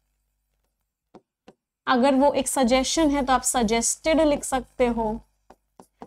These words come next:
या एडवाइज्ड भी लिख सकते हो, अगर कोई प्रपोजल है तो आप प्रपोज्ड लिख सकते हो। बहुत बार हम आस्क्ड भी लिखते हैं।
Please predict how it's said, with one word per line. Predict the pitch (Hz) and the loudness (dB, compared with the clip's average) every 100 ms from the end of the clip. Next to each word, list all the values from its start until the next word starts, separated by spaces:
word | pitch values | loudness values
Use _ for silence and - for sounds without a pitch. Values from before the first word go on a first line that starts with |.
| _ _ _ _ _ | _ _ _ _ _
या | 226 247 240 - - | 0 2 0 -2 -4
एडवाइज्ड | 233 220 208 226 247 269 262 285 | 0 0 2 2 2 2 2 0
भी | 240 226 320 | 0 0 0
लिख | 320 302 | 0 -2
सकते | - 247 - - 226 | -6 -8 -8 -6 -4
हो, | 220 214 - _ - - _ _ _ _ _ - | -4 -6 -10 _ -20 -20 _ _ _ _ _ -6
अगर | 233 262 | -2 0
कोई | 254 269 | 0 -2
प्रपोजल | 254 247 269 277 269 311 | -2 -4 0 0 2 0
है | 269 254 254 - - | -2 -6 -8 -10 -4
तो | |
आप | 247 226 - | -2 -2 -4
प्रपोज्ड | 233 - 285 294 311 302 | -4 -2 0 2 2 0
लिख | 277 262 | -4 -4
सकते | 240 214 - 226 | -8 -12 -6 -6
हो। | 220 - _ _ - | -6 -12 _ _ 0
बहुत | 220 233 269 | 2 4 4
बार | 262 311 | 6 4
हम | 302 349 - | 4 2 2
आस्क्ड | 247 262 285 - 269 | 0 2 -2 -4 0
भी | 262 247 330 | 0 2 0
लिखते | 269 - - | 0 -4 -16
हैं। | - | -18